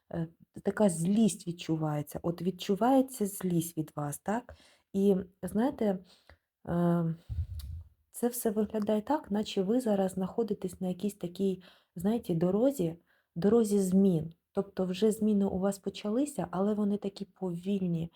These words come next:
І ви вже так втомилися від цих, знаєте, від цієї якоїсь такої непростої ситуації або стосунків. І, м, так, знаєте, от,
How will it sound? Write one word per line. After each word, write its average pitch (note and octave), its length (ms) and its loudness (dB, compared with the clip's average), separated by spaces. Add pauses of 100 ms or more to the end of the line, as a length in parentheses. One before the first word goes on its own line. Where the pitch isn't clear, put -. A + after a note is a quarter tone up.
(300)
І G3 120 2
ви G3+ 140 4
вже G3+ 160 4
так G3 240 -2
втомилися G#3 680 2
від F3 240 -4
цих, F3+ 320 0
знаєте, F#3+ 480 -2
від E3+ 200 -4
цієї F3+ 240 0
якоїсь E3+ 260 -2
такої E3+ 320 -4
непростої E3+ 580 -2
ситуації F3+ 680 -2
або E3 100 -2
стосунків. F3+ 760 -2 (420)
І, F#3+ 340 4 (880)
м, E3+ 560 0 (400)
так, F#3 120 -2 (360)
знаєте, G3 480 0
от, F3 160 -4